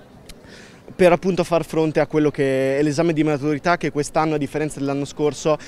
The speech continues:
per esempio comporterà anche le prove scritte, non sarà una, eh, una forma, diciamo, dimezzata, sarà un esame di maturità completo e quindi a nostro avviso la,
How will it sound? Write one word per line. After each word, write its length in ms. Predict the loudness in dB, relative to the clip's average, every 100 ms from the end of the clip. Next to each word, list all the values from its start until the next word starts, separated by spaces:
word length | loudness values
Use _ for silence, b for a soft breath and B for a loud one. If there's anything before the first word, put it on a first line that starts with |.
| B B -2
per 120 | 0
esempio 260 | 2 0
comporterà 480 | -2 -2 -2 0 2
anche 200 | 0 0
le 80 | 0
prove 220 | 0 -2
scritte, 360 | -2 -6 -6 -4
non 140 | -6
sarà 260 | -6 -4 -4
una, 640 | -2 -4 -4 -4 -4 -6
eh, 640 | -8 -14 -20 -20 -20 -4 0
una 680 | 2 2 0 -2 0 0 0
forma, 300 | 0 0 -2
diciamo, 280 | -2 -4
dimezzata, 760 | -4 -4 -6 -2 -2 -2 -4 -4
sarà 260 | -2 2 4
un 160 | 4
esame 340 | 2 2 2 2
di 80 | 0
maturità 840 | 0 -2 2 6 8 8 6 2
completo 540 | -2 0 2 2 4
e 80 | 2
quindi 320 | 2 0 2 2
a 100 | 2
nostro 420 | 0 -2 -2 -2 -2
avviso 240 | 0 2
la, 400 | 2 4 2 0